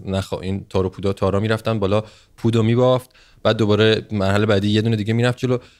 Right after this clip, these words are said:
یه دستگاهی ساخته بود که دستگاه پارامتریک بود ولی کاملاً مکانیکی بود،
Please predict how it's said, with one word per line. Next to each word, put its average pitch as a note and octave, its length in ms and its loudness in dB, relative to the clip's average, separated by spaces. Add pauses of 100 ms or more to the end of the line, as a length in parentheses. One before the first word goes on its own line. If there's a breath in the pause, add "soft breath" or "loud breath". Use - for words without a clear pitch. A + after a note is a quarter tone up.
(160 loud breath)
یه C#3 100 2
دستگاهی C3+ 560 2
ساخته - 380 0
بود C#3 160 -2
که C3+ 340 0
دستگاه A2+ 380 2
پارامتریک A2 600 2
بود F#2+ 200 0
ولی G#2+ 120 2
کاملاً A2 280 0
مکانیکی G#2 500 -2
بود، F#2+ 140 -10